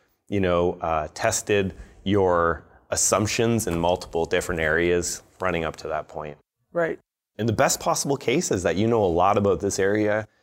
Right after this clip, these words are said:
Speaker 1: Maybe you've worked in it, you've lived it, whatever. You understand it really, really well.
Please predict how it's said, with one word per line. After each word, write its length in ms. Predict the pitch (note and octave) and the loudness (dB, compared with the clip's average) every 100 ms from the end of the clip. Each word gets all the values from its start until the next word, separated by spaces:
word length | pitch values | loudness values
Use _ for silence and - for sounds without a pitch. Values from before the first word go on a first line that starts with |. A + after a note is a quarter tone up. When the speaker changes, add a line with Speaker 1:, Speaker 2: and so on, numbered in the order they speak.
| _ | _
Speaker 1:
Maybe 180 | F2+ D2 | -10 -8
you've 160 | D2 C2 | -8 -4
worked 240 | G#2+ G#2+ | -4 -2
in 100 | G#2+ | 0
it, 160 | G#2 E2 | 0 -4
you've 220 | C#2+ - | -12 -4
lived 360 | A2+ A#2+ G#2+ A2 | 2 2 2 2
it, 200 | G#2 G2 _ _ _ | 0 0 _ _ _
whatever. 480 | F#2+ G#2+ A2 F#2+ E2+ | 2 4 4 4 2
You 240 | F2+ G2+ | 2 2
understand 520 | G2+ G2 - F2 G#2+ | 2 0 0 0 0
it 80 | G#2 | 0
really, 280 | G#2+ G#2+ G#2 | 2 2 4
really 240 | G#2 G2+ F#2+ | 4 4 4
well. 480 | F2+ F#2 A2 B2+ | 2 2 0 -4